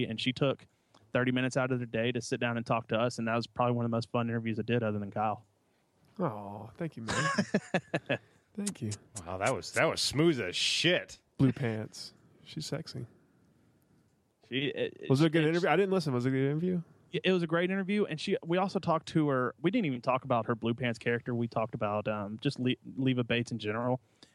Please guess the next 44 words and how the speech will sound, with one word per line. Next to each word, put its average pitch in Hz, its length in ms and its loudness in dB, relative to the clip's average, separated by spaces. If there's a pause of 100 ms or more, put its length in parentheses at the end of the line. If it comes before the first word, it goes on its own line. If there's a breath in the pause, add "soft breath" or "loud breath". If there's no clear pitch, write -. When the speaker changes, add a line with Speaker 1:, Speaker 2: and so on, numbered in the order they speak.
Speaker 1:
and 120 100 0
she 156 120 4
also 170 260 2
does 131 380 0
this - 420 -2
show 123 320 2
called 117 580 2
The 123 260 0
Geek 135 400 -2
Soapbox, - 1000 -2 (720)
and 123 320 -2
it's 131 180 0
just - 360 0 (100)
her 143 180 0
and 139 100 2
a 127 40 -4
friend 147 400 0
talking 123 260 0
about 127 300 0
geeky 127 300 -2
stuff. 135 320 0
Like, 120 220 -2
she - 140 -2
said 143 200 2
it - 40 2
was 127 100 0
supposed 135 360 -2
to 139 60 -4
be 120 340 -2 (600)
them 131 180 0
talking 127 300 0
about 120 380 0
fitness 139 320 0
and 123 80 -6
stuff - 240 0
like 120 200 0
that, 127 280 2
but 117 140 -2
then 131 120 0
they 123 120 0
got 120 320 0
on 120 180 0
an 113 200 -2
hour-long 120 560 2